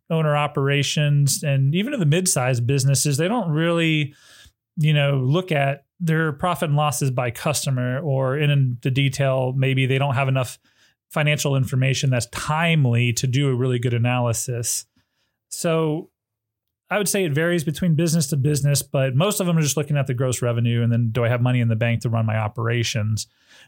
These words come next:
A lot of them don't really dissect the information down to the level of, "Okay, how much am I making off this bu-, business line?" They have a good general idea of what their profit margins are, but they probably don't take it to the next level of, "Okay, which of my customers am I making the most money on?"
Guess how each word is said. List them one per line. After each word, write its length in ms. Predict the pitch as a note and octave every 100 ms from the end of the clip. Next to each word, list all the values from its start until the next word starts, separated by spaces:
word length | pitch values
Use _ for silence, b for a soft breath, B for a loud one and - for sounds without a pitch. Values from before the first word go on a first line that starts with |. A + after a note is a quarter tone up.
| B
A 120 | E3+ D#3
lot 200 | E3 F3
of 40 |
them 120 | E3
don't 220 | D3 D#3+
really 200 | D3 D#3
dissect 840 | C3+ A#2 D3 C#3 C#3 C#3 - D3 C#3+
the 80 | C#3+
information 840 | C#3 C3 C3 C3+ - C3+ C3 B2+
down 320 | B2+ C3 C3+ C3
to 160 | C3+
the 80 | B2
level 400 | B2 B2+ B2 A#2+
of, 160 | A#2 A#2
"Okay, 360 | A#2 - A2
how 100 | A#2
much 200 | B2 A#2
am 60 | B2
I 40 |
making 260 | A#2+ A#2 A#2+
off 160 | A2
this 160 | C#3 A#2+
bu-, 200 | - C3+ C#3
business 440 | C#3 B2+ C3 A2+
line?" 440 | C3+ B2+ B2+ B2+ B2 B B
They 100 | D#3+
have 160 | E3 A3+
a 60 | C#3+
good 320 | A#2+ F3+ D3
general 380 | C3 D#3 E3 C3+
idea 680 | B2+ A#2+ A#2 B2+ D#3+ F3 _
of 120 | F3 E3
what 100 | F3
their 120 | E3+
profit 300 | E3+ E3 E3
margins 360 | E3+ D#3+ E3
are, 260 | E3 E3 D#3+ B B B B
but 80 | D3
they 80 | D#3+
probably 220 | G#3 A3+
don't 160 | A3
take 140 | F#3 F3
it 60 | D3
to 60 |
the 60 | D3+
next 220 | D#3 D3
level 260 | D#3 D3 D3
of, 100 | D3
"Okay, 300 | D3+ C3 C3
which 180 | D#3
of 60 | -
my 140 | C3+
customers 840 | A2+ - G#3 - C3+ B2 A#2+ A#2 A2
am 100 | B2
I 60 | A#2+
making 320 | A#2+ A#2 A#2
the 40 |
most 240 | A#2 A2+ B2
money 240 | A#2 A2+
on?" 320 | A2+ A2+ A2+